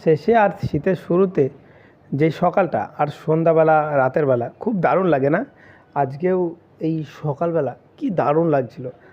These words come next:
আর আমি ছিলাম বাগানে, বাগানটাকে তো দেখাতেই হবে। আজকে দেখাবো বেশ কিছু জিনিস। যেমন প্রথম আমি এই ফুলটা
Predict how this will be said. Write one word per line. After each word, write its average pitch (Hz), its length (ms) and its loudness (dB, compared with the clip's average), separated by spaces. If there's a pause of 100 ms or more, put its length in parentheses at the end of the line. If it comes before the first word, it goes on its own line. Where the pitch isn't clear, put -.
(160)
আর 139 100 0
আমি 151 180 2
ছিলাম 190 240 0
বাগানে, 196 340 2 (720)
বাগানটাকে 170 440 0
তো 185 200 -2
দেখাতেই 170 420 -4
হবে। 175 220 -4 (380)
আজকে 151 300 -2
দেখাবো 190 340 -2 (720)
বেশ 175 220 0 (140)
কিছু 156 220 -6
জিনিস। 131 300 -6 (520)
যেমন 180 260 0 (280)
প্রথম 156 320 0
আমি 220 120 0
এই 196 120 -2
ফুলটা 185 260 0